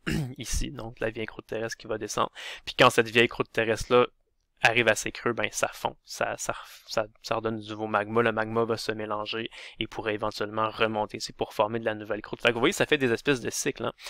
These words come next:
C'est comme si la croûte terrestre, là, elle tournait d'une certaine façon dans ce sens-là.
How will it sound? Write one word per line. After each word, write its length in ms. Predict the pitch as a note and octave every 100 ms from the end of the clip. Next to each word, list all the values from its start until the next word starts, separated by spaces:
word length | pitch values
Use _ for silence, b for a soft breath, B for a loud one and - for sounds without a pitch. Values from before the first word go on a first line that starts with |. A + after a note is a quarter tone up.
| B -
C'est 120 | C3+
comme 140 | C#3+
si 140 | - A2+
la 80 |
croûte 240 | - - -
terrestre, 460 | A2+ A2+ C#3+ -
là, 60 | C3
elle 160 | A2+ G#2+ -
tournait 420 | B2+ A2+ A2+ B2+
d'une 100 | A#2
certaine 300 | - A2+ A2+
façon 460 | - - A#2+ A#2+ B2+ _ _ _ _ _ _ _ - -
dans 120 | A#2
ce 160 | - A2+
sens-là. 480 | - G#2+ - A2+